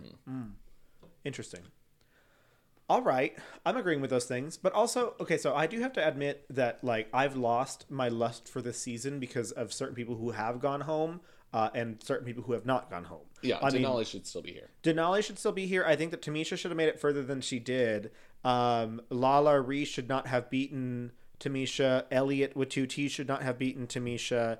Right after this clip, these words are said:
Speaker 1: No.
Speaker 2: Um, uh, uh, Denali should still be here. The fact that she did not beat out Olivia and Candy, uh, irritates me because both of them have not been presenting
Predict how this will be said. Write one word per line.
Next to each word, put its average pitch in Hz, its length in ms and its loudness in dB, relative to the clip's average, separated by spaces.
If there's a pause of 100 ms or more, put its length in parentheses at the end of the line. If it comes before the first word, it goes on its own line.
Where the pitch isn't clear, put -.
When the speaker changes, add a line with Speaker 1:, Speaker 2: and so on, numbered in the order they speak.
(200)
Speaker 1:
No. 87 120 -8
Speaker 2:
Um, 110 600 0 (720)
uh, 127 120 -2 (100)
uh, 151 80 2
Denali 139 520 4
should - 340 0
still 135 220 0
be 117 200 -2
here. 95 320 -6
The 127 80 -2
fact 139 340 2
that 139 120 0
she 143 460 0
did 127 260 -2
not 131 340 0
beat 135 200 -2
out 135 200 4
Olivia 127 440 2
and 135 360 -2
Candy, 139 520 -2 (260)
uh, 113 200 2 (100)
irritates 127 580 0
me 107 100 -8
because 110 220 -6
both 135 320 2
of 123 120 -4
them 117 260 2 (220)
have 123 200 2
not 131 240 0
been 123 120 0
presenting 117 600 -4